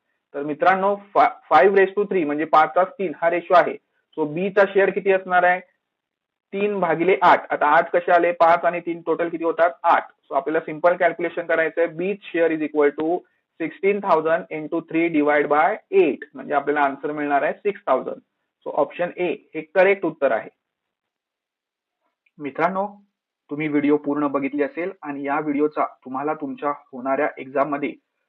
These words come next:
शंभर टक्के फायदा होईल याची मला पूर्ण खात्री आहे. व्हिडिओ जर तुम्हाला आवडली असेल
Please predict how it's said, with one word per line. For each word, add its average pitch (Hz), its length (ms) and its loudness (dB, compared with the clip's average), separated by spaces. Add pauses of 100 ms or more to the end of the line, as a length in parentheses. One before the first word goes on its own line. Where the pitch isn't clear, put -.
(140)
शंभर 151 320 -2
टक्के 165 280 -6
फायदा 143 320 0
होईल 135 320 -2
याची 123 260 -6
मला 135 240 -2 (220)
पूर्ण 170 220 -2 (100)
खात्री 147 240 -4
आहे. 147 200 -2 (500)
व्हिडिओ 160 300 2
जर 175 220 0
तुम्हाला 143 340 2
आवडली 156 340 2
असेल 160 300 -4